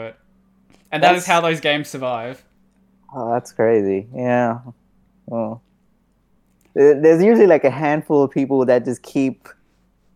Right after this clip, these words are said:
Speaker 2: just smaller games alive,
Speaker 1: Yeah.
Speaker 2: but they just burn money on them.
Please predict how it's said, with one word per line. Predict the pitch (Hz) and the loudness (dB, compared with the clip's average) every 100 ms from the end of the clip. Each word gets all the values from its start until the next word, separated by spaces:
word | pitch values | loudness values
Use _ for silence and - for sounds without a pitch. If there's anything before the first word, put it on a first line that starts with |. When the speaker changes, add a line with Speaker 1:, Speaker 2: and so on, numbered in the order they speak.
| _ _ _ - 139 | _ _ _ -20 -12
Speaker 2:
just | 143 123 | -10 -10
smaller | - - - 143 139 131 | -14 -16 -4 0 2 2
games | 127 127 123 | 0 -2 -2
alive, | 123 120 123 156 | 2 2 2 0
Speaker 1:
Yeah. | 127 | -2
Speaker 2:
but | 110 | -2
they | 135 | -4
just | 131 110 107 | -6 -10 -14
burn | 127 127 123 120 | -6 -4 -4 -4
money | 123 123 117 | -6 -6 -6
on | 110 110 | -6 -6
them. | 107 110 | -8 -8